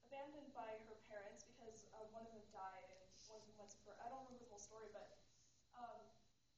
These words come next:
when she ended up living with her aunt, who didn't want anything to do with her but was only doing it because her uncle had made her,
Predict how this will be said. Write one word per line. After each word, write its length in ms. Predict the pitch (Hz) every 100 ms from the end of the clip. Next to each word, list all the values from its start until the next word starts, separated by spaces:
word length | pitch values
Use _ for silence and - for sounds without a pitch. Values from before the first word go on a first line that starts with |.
| -
when 160 | 254 254
she 80 | 262
ended 160 | 254 254
up 160 | 240 220
living 320 | 226 240 233
with 160 | 214 220 220 -
her 400 | 220 196 190 - - -
aunt, 480 | 214 214 302 320 - - - -
who 80 | 262
didn't 320 | 262 269 285
want 160 | 226 226 -
anything 240 | - 262
to 120 | 254 202
do 80 |
with 160 | 196 -
her 80 | 240
but 160 | 240
was 80 | 233 214
only 160 | 240 262
doing 240 | 202 226 240
it 80 | 240
because 320 | 233 233 220
her 120 | 202
uncle 320 | 202 214 220 220
had 160 | 202
made 240 | 190 190 208
her, 320 | 277 330